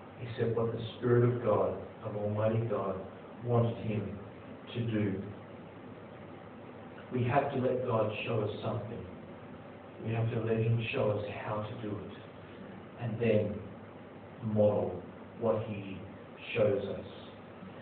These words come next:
One thing important, uh, two things important to remember, I'm looking at the clock.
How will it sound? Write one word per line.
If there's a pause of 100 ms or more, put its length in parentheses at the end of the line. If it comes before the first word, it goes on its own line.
(100)
One
thing
important,
uh, (200)
two
things
important
to
remember,
I'm
looking
at
the
clock.